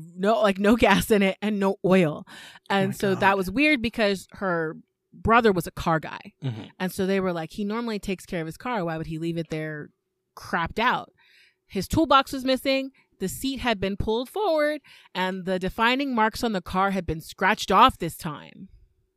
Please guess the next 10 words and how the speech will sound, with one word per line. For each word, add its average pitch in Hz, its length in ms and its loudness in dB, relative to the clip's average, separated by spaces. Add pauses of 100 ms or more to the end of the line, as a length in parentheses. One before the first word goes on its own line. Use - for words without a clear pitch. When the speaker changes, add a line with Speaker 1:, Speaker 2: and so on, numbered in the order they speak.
(640)
Speaker 2:
Hmm, 123 140 0
so - 200 -8
no 104 120 -2
Speaker 1:
Uh, 104 60 -4
Speaker 2:
vin 113 140 0
number 95 340 -4
or 95 40 -14
nothing 98 280 -12
like 101 140 -16
that. 104 220 -16